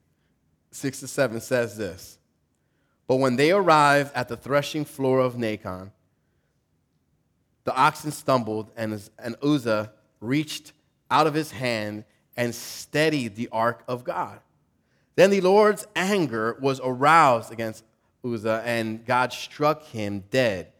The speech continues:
because of this. Uzzah died right there besides the ark of God."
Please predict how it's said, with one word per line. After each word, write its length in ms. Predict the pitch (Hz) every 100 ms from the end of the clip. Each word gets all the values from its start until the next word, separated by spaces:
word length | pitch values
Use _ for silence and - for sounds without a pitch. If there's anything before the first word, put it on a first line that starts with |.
| _ _ _ -
because 480 | 113 - 123 127 -
of 240 | 101 90
this. 480 | 87 82 - - - _ _ _ _ _ _ _ _ _ _
Uzzah 280 | 131 131 135
died 520 | 120 139 147 147 147 -
right 440 | 110 120 139 139
there 460 | 131 131 104 95 92 -
besides 540 | 110 - 110 110 107
the 140 | 120 113
ark 380 | 98 92 - _
of 180 | 98 95
God." 360 | 95 87 78